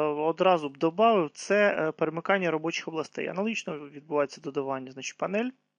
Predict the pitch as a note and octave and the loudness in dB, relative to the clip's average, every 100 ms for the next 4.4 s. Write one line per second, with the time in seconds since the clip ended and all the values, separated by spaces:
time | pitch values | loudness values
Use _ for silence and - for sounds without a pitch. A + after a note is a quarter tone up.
0 | _ _ _ - - - - - - - | _ _ _ -20 -20 -20 -20 -20 -20 -18
1 | C#3 D3 D#3 D#3 C#3+ C#3 D#3 G#3+ B3 - | -6 -2 -2 -2 -2 -2 0 -2 -2 -4
2 | B3 - G#3 A3 - F3 - G3 A3 A3+ | -6 -4 -2 -2 -2 -6 -2 2 2 2
3 | A3 G#3+ G#3+ - D3+ D3 - - F3+ - | 0 -4 -4 -4 -6 -6 -12 -16 -16 -2
4 | G3+ G#3 G#3 G#3 | 0 2 0 -6